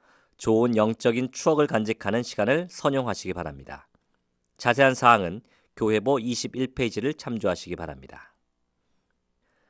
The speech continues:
결혼식입니다. 화곡 칠 교구 강병희 장로, 고영인 권사님의 일남 신랑 강윤성 군과 한동식 목사, 신인숙 사모님의 삼녀, 신부 한미마 양의 결혼식이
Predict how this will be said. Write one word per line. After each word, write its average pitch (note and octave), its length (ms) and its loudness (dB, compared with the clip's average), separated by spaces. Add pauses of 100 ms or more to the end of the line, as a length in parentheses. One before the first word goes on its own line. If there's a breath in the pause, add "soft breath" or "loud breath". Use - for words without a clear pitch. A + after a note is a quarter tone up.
(340)
결혼식입니다. G#2+ 800 4 (560)
화곡 D3+ 400 4
칠 E3 280 0
교구 A#2 420 4
강병희 B2+ 600 0
장로, F#2+ 460 -4 (260)
고영인 C3 480 4
권사님의 A2 500 0
일남 G2 520 -4
신랑 G#2+ 520 -2
강윤성 A#2+ 600 0
군과 F2+ 420 -4 (640)
한동식 D3+ 580 0
목사, E2+ 480 -4 (400)
신인숙 C#3+ 480 -2
사모님의 A#2 600 2
삼녀, A2+ 640 -4
신부 A#2+ 500 -4
한미마 A#2+ 640 0
양의 G#2 300 0
결혼식이 F#2 600 -4